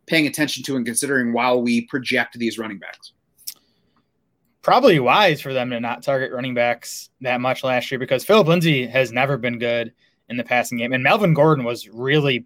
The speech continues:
Speaker 2: bad from an efficiency standpoint in the passing game last year. He finished dead last in both yards per target and yards per route run among forty-one running backs with at least thirty targets last season. He was thirty-ninth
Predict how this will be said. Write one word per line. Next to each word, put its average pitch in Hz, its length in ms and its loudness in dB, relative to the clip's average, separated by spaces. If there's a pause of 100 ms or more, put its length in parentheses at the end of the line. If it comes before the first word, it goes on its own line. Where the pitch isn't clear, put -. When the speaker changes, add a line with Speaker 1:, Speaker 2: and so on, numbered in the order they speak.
Speaker 2:
bad 120 360 2
from 123 260 -8
an 120 120 -8
efficiency 123 640 -4
standpoint 123 560 -4
in 127 100 -6
the 123 80 -4
passing 120 340 -2
game 113 120 -8
last 113 260 -6
year. 113 160 -8 (300)
He 175 160 2
finished 196 420 4 (100)
dead 151 240 2
last 151 320 4
in 147 80 -2
both 139 220 2
yards 151 240 4
per 147 80 -4
target 131 440 2
and 143 320 0
yards 127 280 -2
per 123 160 -14
route 127 260 -2
run 120 360 -8 (340)
among 135 320 -2
forty-one 143 480 2
running 131 240 0
backs 123 240 0
with 127 100 -6
at 120 60 -4
least 127 420 -6
thirty 135 400 -6
targets 123 400 -2
last 127 200 -4
season. 123 220 -6
He 135 60 -6
was 117 160 -8
thirty-ninth 127 760 -2